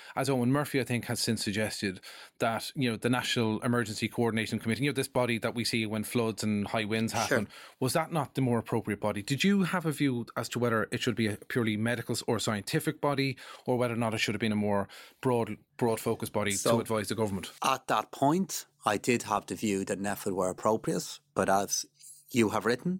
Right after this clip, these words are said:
Speaker 2: and others have, during the time afterwards, of course, there were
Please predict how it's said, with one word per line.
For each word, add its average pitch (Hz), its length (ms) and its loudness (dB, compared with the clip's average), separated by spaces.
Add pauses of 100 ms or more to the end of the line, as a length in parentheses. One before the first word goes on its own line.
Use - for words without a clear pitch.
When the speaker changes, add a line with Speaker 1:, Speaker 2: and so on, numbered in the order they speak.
Speaker 2:
and 104 160 2
others 104 240 0
have, 101 440 0 (220)
during 113 420 4
the - 100 -4
time 98 400 0
afterwards, 131 840 -2 (540)
of - 140 -4
course, 175 360 2
there 123 120 2
were 104 500 2